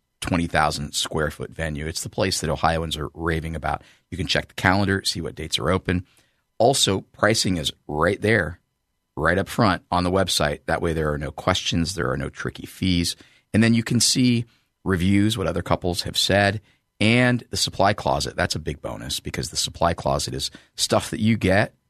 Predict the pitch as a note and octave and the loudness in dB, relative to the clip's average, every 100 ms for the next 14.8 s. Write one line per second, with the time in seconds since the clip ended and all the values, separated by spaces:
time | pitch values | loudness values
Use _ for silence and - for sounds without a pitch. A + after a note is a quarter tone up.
0 | _ _ A#2 - D3+ A2 E2+ - _ _ | _ _ -4 0 2 2 0 -6 _ _
1 | - G#2 F#2 E2 - _ _ _ _ _ | -2 2 4 4 0 _ _ _ _ _
2 | _ _ _ _ - F#2 G#2 G#2+ G2+ G2 | _ _ _ _ -2 2 4 4 0 0
3 | G#2 E2+ D2 D2 D2 - E2 F2 D#2+ D#2 | -2 -2 -2 -4 -4 -4 -2 -2 -2 -2
4 | D2+ D2 D2 D2 - G#1 - - D#2 - | -2 -2 -4 -6 -6 -8 -6 -6 -6 -10
5 | A1 - B1 C3 - C3 - B2+ A#2+ - | -6 -4 -4 -6 -8 -6 -6 -6 -12 -16
6 | - _ C#3 C#3+ - - C2 - - - | -20 _ -4 -2 -4 -6 -6 -10 -14 -4
7 | G#1+ A#1+ A1+ - - B1 - - - C3 | 0 0 -2 -6 -12 -4 0 0 2 2
8 | A#2 - - - D2 C#2+ - - _ _ | 2 -6 -10 -10 -10 -8 -10 -14 _ _
9 | - - - - A#2+ - G3+ C#3 B2+ B2+ | -20 -20 -2 2 4 4 4 4 4 4
10 | - A#2 A2 G#2+ - F#2 F2+ F#2 C3+ C#3 | 2 2 4 2 2 2 4 4 2 -2
11 | _ _ - - E2+ F#2 F#2+ - F2+ - | _ _ -2 0 2 2 2 0 -2 0
12 | E2 E2 D2+ - - D#2 - D2+ D2+ C#2 | 0 2 -2 -6 -2 0 0 -2 -4 -2
13 | C#2+ - F2+ F2+ - E2+ G2+ F#2+ D#2 D2+ | -6 -2 2 2 2 0 2 2 -2 -4
14 | - A#1+ - - D2 - A#2+ | -4 -6 -10 -10 -6 0 0